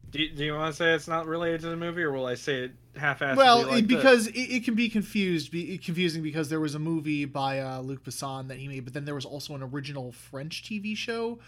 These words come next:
Speaker 2: that was made off of it. This is not that. This is the C W Nikita.
Speaker 1: Yeah,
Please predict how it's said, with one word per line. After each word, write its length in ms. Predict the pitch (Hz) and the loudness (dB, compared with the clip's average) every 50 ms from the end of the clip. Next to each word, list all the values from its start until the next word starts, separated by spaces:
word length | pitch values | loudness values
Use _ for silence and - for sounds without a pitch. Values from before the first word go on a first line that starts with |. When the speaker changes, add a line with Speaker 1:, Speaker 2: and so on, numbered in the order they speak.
| - - - - - | -20 -20 -20 -8 -2
Speaker 2:
that 120 | - 202 196 | 0 2 2
was 140 | 214 208 | 2 2
made 180 | 202 220 220 214 | 0 0 0 0
off 220 | 220 220 220 220 | 0 0 -2 -4
of 100 | 220 202 | -6 -6
it. 240 | 226 220 214 - 170 156 | -4 -6 -6 -6 -8 -8
This 140 | 160 143 | -6 -6
is 120 | 151 147 135 | -6 -6 -6
not 240 | 143 139 127 123 - | -6 -6 -6 -8 -10
that. 180 | 131 107 110 - | -10 -12 -10 -10
This 160 | 127 - - | -10 -10 -8
is 140 | 139 123 120 | -8 -8 -8
the 320 | 139 139 135 131 127 120 - - - - | -6 -6 -6 -6 -6 -8 -10 -14 -16 -10
C 260 | - - - 190 175 | -8 -6 -4 -4 -4
W 560 | 147 147 160 156 131 135 123 120 113 110 110 107 | -2 -2 -2 -2 -2 -6 -8 -8 -10 -10 -10 -12
Nikita. 500 | 110 117 - - 127 107 - 67 - - - - - - - - - - - - - - - - - - - - - - - - - - - - - | -14 -16 -16 -16 -16 -16 -16 -18 -20 -20 -20 -20 -20 -20 -20 -20 -20 -20 -20 -20 -20 -20 -20 -20 -20 -20 -20 -20 -20 -20 -20 -20 -20 -20 -20 -16 -4
Speaker 1:
Yeah, 200 | - 151 147 131 | 0 2 4 4